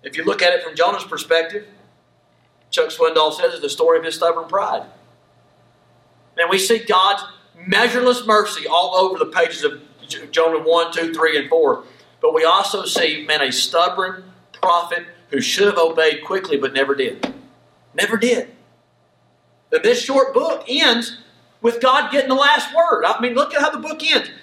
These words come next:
I mean, one, one of the most unique books, I mean, opens up with the word coming to Jonah.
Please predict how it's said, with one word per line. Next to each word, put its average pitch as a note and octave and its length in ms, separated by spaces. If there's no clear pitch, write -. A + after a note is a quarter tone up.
I G#3 60
mean, A3+ 280
one, B3+ 220
one C#4 100
of C4+ 60
the B3 60
most B3 200
unique C#4 420
books, C4 360
I G#3+ 60
mean, G#3+ 160
opens C#4 360
up C4+ 220
with G#3 240
the G3 100
word B3+ 380
coming C#4+ 300
to B3 80
Jonah. A3+ 560